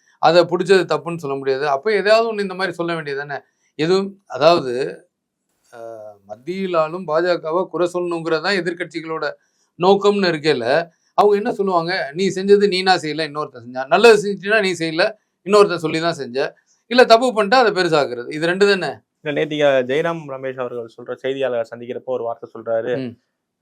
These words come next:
Speaker 2: அஹ், "இதை நாங்க வந்து இப்ப இவ்வளவு நாள் வந்து சந்தேகப்படல
Speaker 1: ம்.
Speaker 2: ஆபரேஷன் சிந்தூர்ல. ஆனா இப்ப வந்து, அஹ், என் டி ஏ கூட்டணி கட்சி தலைவர்கள் எல்லாம் பிரதமர் அவர்கள் சந்திக்க போறாரு.
Speaker 1: ம்.
Speaker 2: So இந்த வெற்றியை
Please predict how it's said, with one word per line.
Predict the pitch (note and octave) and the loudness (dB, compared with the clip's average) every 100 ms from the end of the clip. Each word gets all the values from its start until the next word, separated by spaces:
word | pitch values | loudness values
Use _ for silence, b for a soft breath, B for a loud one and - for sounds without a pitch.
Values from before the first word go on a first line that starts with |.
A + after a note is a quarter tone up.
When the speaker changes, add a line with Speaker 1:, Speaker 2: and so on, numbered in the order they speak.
| _ - | _ -8
Speaker 2:
அஹ், | G#2+ G#2+ | -6 -6
"இதை | A#2+ C3+ | -6 -4
நாங்க | C3+ B2+ C3 | -2 -4 -6
வந்து | B2+ C#3 F3 A#3 A3+ | -8 -6 -4 -4 -6
இப்ப | - C#3 - D#3 | -10 -10 -4 -4
இவ்வளவு | C#3 E3 | 0 2
நாள் | E3+ F3+ F3+ | 2 2 0
வந்து | E3+ E3 | -2 -4
சந்தேகப்படல | C3+ D#3 D3+ B2 A2+ A2 A#2+ B2 A2+ | -4 -2 -2 -2 0 2 2 0 -6
Speaker 1:
ம். | C3+ | -4
Speaker 2:
ஆபரேஷன் | - B2+ B2 A#2 A#2+ | -4 -4 -8 -12 -14
சிந்தூர்ல. | A#2+ A#2 G#2+ A#2 A#2 | -10 -8 -6 -6 -6
ஆனா | A#2+ D3 | -8 -8
இப்ப | C3+ C#3 F3+ D3+ | -8 -4 -2 0
வந்து, | C#3+ D#3+ C#3 E3 - _ _ A#2 | -2 -2 -2 -2 -6 _ _ -8
அஹ், | A2 A2+ | -4 -2
என் | D3 | -2
டி | F#3 A3 | 0 0
ஏ | G#3 | 0
கூட்டணி | G#3 F#3 E3+ D#3+ D3+ C3+ | -2 -6 -4 -4 -4 -2
கட்சி | C3+ - C#3+ | -2 -4 -4
தலைவர்கள் | B2+ C3 C#3 B2+ | -2 0 0 0
எல்லாம் | B2+ D3+ | -2 -2
பிரதமர் | C#3 C#3+ C#3+ | -2 -2 -2
அவர்கள் | C3 B2 | -4 -6
சந்திக்க | A#2 B2 C#3 C#3 - | -8 -10 -6 -6 -2
போறாரு. | C3+ C#3+ C#3 A2 - _ | 0 2 2 -2 -10 _
Speaker 1:
ம். | C3 | -6
Speaker 2:
So | A#2+ C#3+ F3+ - | 0 2 2 -2
இந்த | C#3 E3 E3 | -10 -2 0
வெற்றியை | C#3+ D3+ - A3+ F3+ | 0 -6 -6 0 4